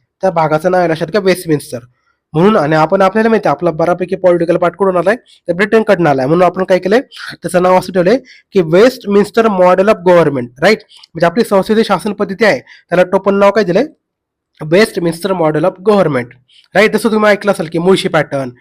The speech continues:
राईट? मुळशी पॅटर्न म्हणजे काय, तर मुळशी भागात असलेला फेमस पॅटर्न, म्हणून त्याला मुळशी पॅटर्न. तसं वेस्टमिन्स्टरमध्ये पार्लमेंट आहे ब्रिटनची, म्हणून आपण त्याला Westminster model of government असं म्हणतो. पुढचं फीचर लक्षात घ्या, ते म्हणजे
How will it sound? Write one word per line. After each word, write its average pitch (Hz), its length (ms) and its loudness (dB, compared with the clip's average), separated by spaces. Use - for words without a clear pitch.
राईट? 208 160 0
मुळशी 214 260 0
पॅटर्न 220 260 0
म्हणजे 202 180 -2
काय, 233 180 0
तर - 360 -8
मुळशी 214 320 2
भागात 180 320 2
असलेला 196 340 0
फेमस 254 220 2
पॅटर्न, 143 340 -4
म्हणून 175 160 -4
त्याला 214 160 -2
मुळशी 240 280 -2
पॅटर्न. 156 320 -8
तसं 240 180 0
वेस्टमिन्स्टरमध्ये 208 720 0
पार्लमेंट 185 440 2
आहे 180 100 4
ब्रिटनची, 170 300 -4
म्हणून 190 240 -2
आपण 185 160 -2
त्याला 190 180 0
Westminster 202 500 -2
model 170 300 0
of 180 60 2
government 160 400 -2
असं 156 160 -2
म्हणतो. 196 320 -4
पुढचं 247 240 2
फीचर 247 380 4
लक्षात 220 200 0
घ्या, 202 120 0
ते 208 80 2
म्हणजे 202 280 2